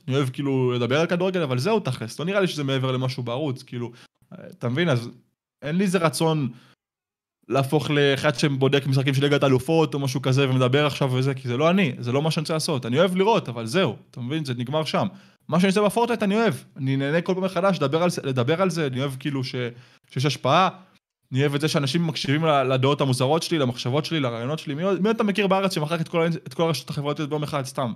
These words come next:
וד-, ועוד עושה את זה סרטון? זה מוזר רצח, אחי. אבל זה אני, אתה מבין? ואנשים אוהבים את זה, אז זה ממש מגניב, זה אני אוהב לעשות. אין לי, אני לא חושב על זה, וזו אולי טעות, אני לא חושב על הקטע של יוטיוב רק בקטע של עסק. אה, אני, אני עמוק בפנים,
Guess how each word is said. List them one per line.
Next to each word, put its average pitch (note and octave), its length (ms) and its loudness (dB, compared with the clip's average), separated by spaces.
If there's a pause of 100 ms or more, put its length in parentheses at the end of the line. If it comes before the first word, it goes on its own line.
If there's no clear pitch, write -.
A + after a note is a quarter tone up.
(140)
וד-, C3 220 -2
ועוד C3+ 160 2
עושה C3 140 2
את F#3+ 40 4
זה F#3 60 0
סרטון? C#3 560 -2 (380)
זה B2+ 100 -2
מוזר C#3 340 2
רצח, D#3+ 260 -2
אחי. C3 240 -6 (300)
אבל B2+ 120 0
זה D3+ 140 4
אני, G3 240 2 (280)
אתה B2 100 -2
מבין? F3 280 2
ואנשים C3 280 -2
אוהבים G#3 260 2
את F3+ 80 2
זה, A#2 120 -4
אז A2 60 -6
זה A#2+ 60 -6
ממש D#3 240 -2
מגניב, G3+ 300 0
זה D3 120 -2
אני F3 80 -2
אוהב F#3+ 140 -2
לעשות. B2+ 360 -4 (440)
אין G3 160 0
לי, A#3+ 200 0
אני D3+ 160 -2
לא G#3 80 4
חושב G#3+ 340 0
על F3+ 100 2
זה, D3 320 -2 (540)
וזו C3+ 140 2
אולי G3+ 140 4
טעות, G#3 340 0
אני C#3 100 -4
לא F#3+ 60 4
חושב G3 240 -2
על F3 80 2
הקטע D#3+ 260 -4
של D#3+ 120 -2
יוטיוב D#3 180 -2
רק D#3 120 -2
בקטע C#3+ 240 -6
של C#3+ 200 -4
עסק. B2+ 400 -6
אה, A#2 500 -12
אני, B2+ 180 -6 (120)
אני F3 200 -2 (280)
עמוק D#3+ 220 0
בפנים, F#3 480 0